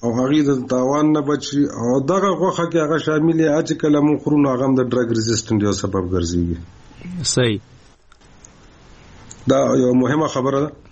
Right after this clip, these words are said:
Speaker 1: نو څنګه چې چمتو وزیر صاحب ویل چې د سړک په غاړه به وي، موږ خو دا وایو چې هندوانه خټکۍ خوري، دا به هم وینځي اول.
Speaker 2: او پاک سوتره
Speaker 1: نو
Speaker 2: به یې
Speaker 1: سړک په
Speaker 2: وینځي
Speaker 1: غاړه،
Speaker 2: او
Speaker 1: ها. نو سړک په غاړه باندې خو پای باندې ټول ګرد غبار او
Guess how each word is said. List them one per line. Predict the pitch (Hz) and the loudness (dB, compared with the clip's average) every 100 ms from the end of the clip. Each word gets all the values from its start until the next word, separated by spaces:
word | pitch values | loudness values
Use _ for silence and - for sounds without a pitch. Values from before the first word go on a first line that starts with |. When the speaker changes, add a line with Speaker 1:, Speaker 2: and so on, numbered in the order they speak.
| - - - | -20 -20 -6
Speaker 1:
نو | 131 | -2
څنګه | 117 151 147 | 0 0 0
چې | 139 | 0
چمتو | 147 143 156 | 0 -2 0
وزیر | 156 151 165 | 0 2 0
صاحب | 147 156 147 | 0 0 2
ویل | 151 | 0
چې | 135 | 2
د | 139 120 | 2 0
سړک | 151 147 - | -2 -2 -2
په | 139 | 0
غاړه | 147 160 147 | 0 0 0
به | 156 | 2
وي، | 170 | 2
موږ | 156 165 135 | 2 0 0
خو | |
دا | 147 156 | 0 0
وایو | 160 170 175 | 2 2 2
چې | 147 147 127 | 0 0 2
هندوانه | 139 131 135 143 156 | 2 2 2 2 0
خټکۍ | 147 135 139 156 160 | -2 -4 -2 0 -2
خوري، | 156 156 | 0 0
دا | 143 139 | 0 0
به | 135 | 2
هم | 127 | 2
وینځي | 120 131 110 110 | 4 2 2 0
اول. | 95 85 80 - - | 0 -2 -6 -16 -4
Speaker 2:
او | 139 120 - _ _ _ _ _ - - | 0 0 -4 _ _ _ _ _ -20 -4
پاک | 147 139 | -2 -2
سوتره | - 131 127 | -4 -4 0
Speaker 1:
نو | 131 | 0
Speaker 2:
به | 127 | 2
یې | |
Speaker 1:
سړک | 143 135 139 | 0 0 0
په | |
Speaker 2:
وینځي | 143 | 0
Speaker 1:
غاړه، | 147 117 - _ _ _ _ _ - | -2 -4 -14 _ _ _ _ _ -4
Speaker 2:
او | 101 | -4
Speaker 1:
ها. | 95 - - - - - - - - - - | -4 -10 -20 -20 -20 -20 -20 -20 -20 -16 -2
نو | 131 131 | 0 2
سړک | 117 139 151 139 | 2 0 0 -2
په | 147 151 | -2 0
غاړه | 156 147 | 0 0
باندې | 147 147 | 0 -2
خو | 120 | -2
پای | 143 151 | -2 0
باندې | 147 143 156 | 0 -2 0
ټول | 147 135 | 0 0
ګرد | 147 143 135 | -2 0 0
غبار | 135 135 147 143 | 0 2 0 2
او | 139 | 0